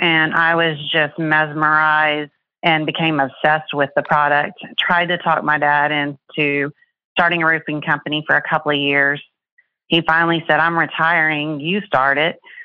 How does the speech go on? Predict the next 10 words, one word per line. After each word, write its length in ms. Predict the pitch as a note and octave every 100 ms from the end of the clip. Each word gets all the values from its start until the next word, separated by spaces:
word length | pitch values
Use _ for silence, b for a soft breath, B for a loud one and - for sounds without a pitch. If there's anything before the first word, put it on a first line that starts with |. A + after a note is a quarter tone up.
| B B -
So 100 | E3
we 140 | D#3+ -
started 360 | E3 F3 F#3 -
C 140 | E3+ E3
R 160 | D#3 - -
Systems 600 | E3+ - D#3 D3+ D3+ D#3+ _ -
in 200 | D#3+ D#3
nineteen 600 | D3+ D3+ D#3 - E3 D3+
ninety-six, 600 | D3+ D3+ - D#3 D#3 - _ _ _ _ _ _ _ E3+
and 640 | E3 D#3+ D3+ D3+ D#3 D3+